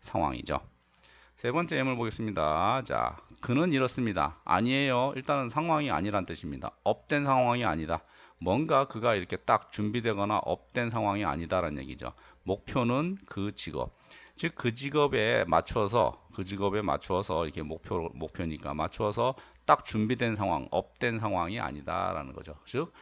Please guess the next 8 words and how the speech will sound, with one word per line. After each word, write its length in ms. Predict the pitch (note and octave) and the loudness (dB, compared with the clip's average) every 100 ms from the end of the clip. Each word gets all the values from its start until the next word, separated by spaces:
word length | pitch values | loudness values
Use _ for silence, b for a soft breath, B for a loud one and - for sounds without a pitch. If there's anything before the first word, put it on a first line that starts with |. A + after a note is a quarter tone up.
| B B | B B
적임자가 580 | - F#2 F#2+ F2+ E2 G2+ | -8 -2 0 0 0 0
아니다라는 600 | C#2+ C#2+ C#2+ E2+ D2+ C#2 | -2 -4 -2 -2 -2 -6
표시입니다. 560 | - D2+ D2 B1 A1+ B1 B B B B | -8 -8 -8 -8 -8 -8 B B B B
여기서 580 | G2 D#3 C3+ A2 E3+ - b b | -2 4 8 8 6 0 b b
그가, 720 | - B2 D3 G2 F2+ B2 D#3+ F3 _ - | -6 -2 4 6 6 4 2 -2 _ -6
어, 240 | D2 D2 | -2 -2
뭐뭐까지라고 800 | D2 F#2 G#2+ - C#3+ C#3+ C#3 A#2+ | 0 2 2 2 2 4 4 4
해석하면 880 | G#2+ G#2+ - C3 B2 D#2+ A2 G#2 C2+ | 2 0 0 0 2 4 4 2 -2